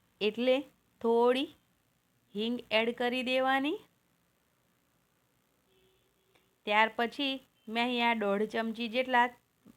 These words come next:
સફેદ તલ એડ કર્યા છે. એ બહુ જલ્દી ઉછળે છે એટલે મેં તેની ઉપર ઢાંકણ ઢાંકી દીધું છે. અને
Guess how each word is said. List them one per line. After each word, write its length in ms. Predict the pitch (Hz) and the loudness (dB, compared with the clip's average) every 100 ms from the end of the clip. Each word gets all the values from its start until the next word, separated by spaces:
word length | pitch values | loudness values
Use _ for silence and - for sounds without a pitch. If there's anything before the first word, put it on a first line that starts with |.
| _ _ | _ _
સફેદ 380 | - 202 - 233 233 | -2 -2 -2 -6 -4
તલ 180 | 214 220 - 220 | 0 0 2 2
એડ 80 | 226 233 | 2 2
કર્યા 360 | 226 233 233 | 2 4 2
છે. 140 | 262 285 311 - _ _ _ _ _ _ _ - | 0 0 -2 -10 _ _ _ _ _ _ _ -4
એ 140 | 208 233 226 | 0 2 2
બહુ 140 | 214 233 254 254 _ _ _ _ _ _ _ _ _ 180 | 2 2 0 -6 _ _ _ _ _ _ _ _ _ -14
જલ્દી 600 | 180 220 220 220 254 320 - _ _ _ | 0 2 2 2 -2 -4 -8 _ _ _
ઉછળે 400 | 214 220 233 247 285 | -6 -2 2 4 4
છે 140 | 285 262 262 269 240 196 | 2 4 6 4 2 -2
એટલે 240 | 196 226 226 | 0 2 2
મેં 160 | 226 233 | 2 2
તેની 320 | 226 226 240 | 0 0 -4
ઉપર 240 | 226 262 302 | -2 0 0
ઢાંકણ 580 | 294 185 202 190 220 226 | 0 0 2 4 2 2
ઢાંકી 340 | 220 220 233 240 | 2 2 0 -2
દીધું 300 | 240 214 247 | -2 -2 -4
છે. 120 | 269 294 311 _ _ _ _ _ _ _ _ _ _ _ _ _ _ _ _ _ _ - 202 | -2 -2 -4 _ _ _ _ _ _ _ _ _ _ _ _ _ _ _ _ _ _ -6 -2
અને 160 | 214 | -2